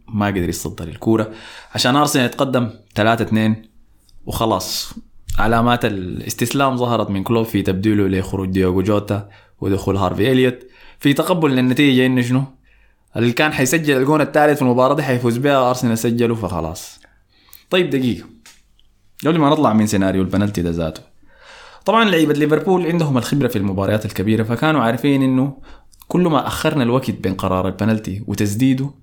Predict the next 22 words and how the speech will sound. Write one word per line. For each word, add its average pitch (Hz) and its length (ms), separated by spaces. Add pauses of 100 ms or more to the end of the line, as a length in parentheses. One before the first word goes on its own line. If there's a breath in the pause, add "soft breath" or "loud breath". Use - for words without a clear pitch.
(400)
الزول 101 340
اللي 117 100
حيسدد 107 380
البنالتي 110 400
بيتوتر 98 420
زيادة 85 360
وزيادة. 71 440 (920 loud breath)
وشفت 240 240
لاعب 151 300
قذرة 135 360
طبعًا 107 300
من 98 200
لعيبة 92 220
ليفربول 95 420
زي 101 180
فان 104 200
داك، 113 200
جا 98 180
حاول 98 340
يضرب 98 260
الكورة 101 400
من، 90 280